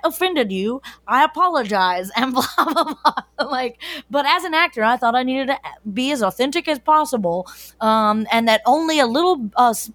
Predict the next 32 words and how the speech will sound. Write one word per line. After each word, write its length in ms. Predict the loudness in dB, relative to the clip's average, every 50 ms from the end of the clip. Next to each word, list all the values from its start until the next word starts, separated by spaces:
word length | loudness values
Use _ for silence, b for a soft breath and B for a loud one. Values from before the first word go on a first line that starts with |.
| -2
a 180 | 0 0 0 0
small 340 | -2 -2 2 2 2 2 2
portion 360 | 0 0 -2 0 0 -2 -4
of 80 | -4 -2
my 140 | -2 -4 -4
backside 600 | 0 0 0 0 0 -2 -4 -4 -4 -4 -4 -4 -6
was 140 | -6 -6
shown. 480 | -4 -2 0 0 0 0 -2 -6 -10 -12 B B B B B
And, 160 | -2 0 2
like, 240 | 2 0 0 0 -2 -4
<laughs> 180 | -6 -6 -6 -10
it's, 580 | -12 -8 -6 -4 -4 -4 -4 -6 -10 -8 -2 0
like, 300 | 0 0 0 -4 -14 B B B B B
one 240 | B -2 0 0 0
of 80 | 0 2
the 140 | 0 0 0
weirdest 480 | -2 -2 -2 0 0 0 -2 -4 -4
things 180 | -4 -4 0 0
I've 120 | 0 0 2
ever 260 | 0 2 2 2 -2
seen 260 | -2 -2 -2 0 0
them 120 | 0 0 0
do, 120 | 2 2 2
and 80 | 2
I 20 | 2
don't 140 | 2 2 0
think 140 | 0 0 0
they 100 | 0 0
ever 220 | 0 -2 0 0 -2
do 200 | -2 -2 -2 -2
it 60 | -2
again. 300 | -4 -6 -6 -6 -8 -8